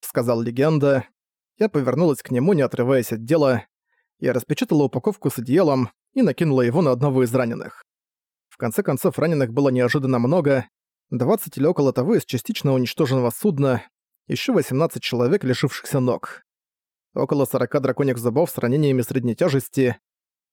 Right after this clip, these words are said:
Расплавленная броня прожгла лица, тело, руки и ноги. Пока сын использовал свой обычный набор атак, им удавалось уклоняться,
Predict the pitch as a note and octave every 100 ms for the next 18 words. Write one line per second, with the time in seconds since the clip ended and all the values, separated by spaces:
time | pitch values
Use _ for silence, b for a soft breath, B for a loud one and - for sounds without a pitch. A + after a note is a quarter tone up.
0 | _ A#2+ A#2 A#2+ - A3 F3 C#3+ B2 B2
1 | F3+ G#3 C3 A#2 C#3 A#2 F#3+ - C#3+ C3+
2 | A2 - E3+ D3+ C3+ A#2+ - - D3+ -
3 | C#3+ C#3 C#3+ G#2+ - - - _ _ _
4 | _ _ _ - A#2+ B2 - C3+ - C3+
5 | B2+ B2+ B2 - C3 B2 D#3 D3 B2+ B2+
6 | B2 - D#3+ - _ _ F#3+ G3+ D3+ E3
7 | C#3+ A#2 - A2+ C#3 - - C3+ A#2